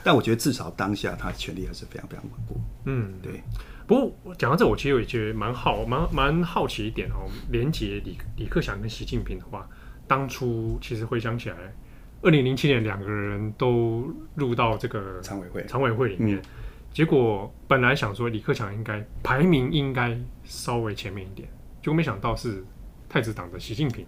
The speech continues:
Speaker 1: 是。
Speaker 2: 比他前面。好，这个在中国里面排名顺序是很重要的。可是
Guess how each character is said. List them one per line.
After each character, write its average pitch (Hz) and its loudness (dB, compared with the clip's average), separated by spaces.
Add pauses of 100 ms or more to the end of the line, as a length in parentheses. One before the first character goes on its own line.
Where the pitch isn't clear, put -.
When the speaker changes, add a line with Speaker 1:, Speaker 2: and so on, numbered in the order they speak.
Speaker 1:
是。 - -6 (360)
Speaker 2:
比 117 2
他 131 0
前 101 0
面。 104 -6 (440)
好， - -14
这 - -4
个 156 0 (280)
在 196 6
中 233 8
国 143 8
里 101 0
面 120 2 (120)
排 104 -2
名 113 2
顺 117 4
序 120 -2
是 98 -4
很 95 -6
重 101 -4
要 101 -4
的。 - -14 (380)
可 143 0
是 - -6